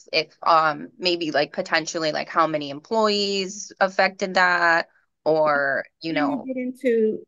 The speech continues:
Speaker 2: that's when you get into, you know, structuring, and there are different oppor-, there are different opportunities that will come to those with employees, yes.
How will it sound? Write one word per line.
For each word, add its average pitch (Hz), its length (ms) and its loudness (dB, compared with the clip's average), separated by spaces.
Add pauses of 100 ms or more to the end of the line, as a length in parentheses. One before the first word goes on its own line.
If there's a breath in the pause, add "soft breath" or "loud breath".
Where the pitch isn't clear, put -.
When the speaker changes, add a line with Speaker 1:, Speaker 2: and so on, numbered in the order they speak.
Speaker 2:
that's 247 400 0
when 311 140 2
you 294 80 2
get 247 180 0
into, 240 720 -2
you 214 140 -2
know, 202 120 -2
structuring, 196 1000 0
and 175 180 -2 (440 loud breath)
there 233 320 2
are 240 240 2
different 214 720 2 (400)
oppor-, 208 380 -4
there 240 220 6
are 240 60 2
different 254 640 0
opportunities 196 960 0
that 180 240 0
will 180 180 0
come 196 260 -2
to 202 100 -6
those 180 320 -6
with 175 200 -6
employees, 190 760 0
yes. 196 360 -2